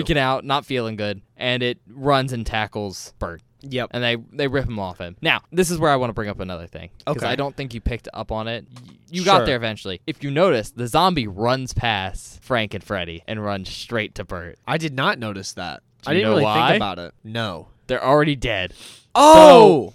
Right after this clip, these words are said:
Speaker 2: from, oh, that makes so much more sense. I didn't
Speaker 1: Yeah.
Speaker 2: even think about
Speaker 1: So
Speaker 2: that.
Speaker 1: they get sprayed by gas, and they're like, "We passed out for a while, like, a
Speaker 2: Yeah.
Speaker 1: couple hours." They died. That gas is toxic. Two four five trioxin.
Speaker 2: Yeah.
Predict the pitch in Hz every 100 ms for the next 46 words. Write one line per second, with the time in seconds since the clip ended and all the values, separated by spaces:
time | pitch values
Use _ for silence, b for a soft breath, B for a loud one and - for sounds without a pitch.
0 | - 247 262 233 - 254 311 320 247 190
1 | 294 302 - - 277 285 285 233 254 247
2 | - 285 233 - 131 143 135 120 247 277
3 | 262 190 131 143 143 175 208 208 - 180
4 | 156 131 156 139 123 - 135 123 117 -
5 | _ 127 139 - 120 - 185 226 - 131
6 | 113 101 98 87 95 _ - 117 190 165
7 | 117 135 113 95 - 160 151 120 110 85
8 | 80 - 139 170 165 - 117 - 113 101
9 | - 90 - 123 135 113 - 120 113 117
10 | 107 113 - 143 165 143 95